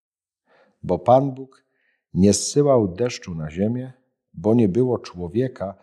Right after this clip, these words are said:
który by uprawiał ziemię, a nurt wody wypływał z ziemi, aby w ten sposób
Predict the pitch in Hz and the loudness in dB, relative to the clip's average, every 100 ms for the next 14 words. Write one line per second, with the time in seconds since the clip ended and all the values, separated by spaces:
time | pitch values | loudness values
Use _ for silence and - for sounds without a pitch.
0 | _ _ _ _ - 110 104 120 - 113 | _ _ _ _ -2 2 4 2 -2 -4
1 | - 123 113 87 80 78 85 78 90 107 | 4 6 6 2 -2 -6 -8 -8 -10 -12
2 | - _ _ _ _ _ _ _ _ _ | -18 _ _ _ _ _ _ _ _ _
3 | _ 85 90 123 147 - - 90 131 135 | _ 0 4 4 2 -2 -6 2 2 2
4 | 135 131 - 95 98 95 - 127 120 107 | -4 -6 -12 -14 -12 -10 0 2 4 2
5 | 92 82 - 107 127 143 156 _ _ _ | 0 -6 -4 -2 -2 -4 -14 _ _ _
6 | _ _ - 98 107 - 139 - - 123 | _ _ 0 0 -2 0 0 -2 0 0
7 | 120 127 120 | 0 -6 -14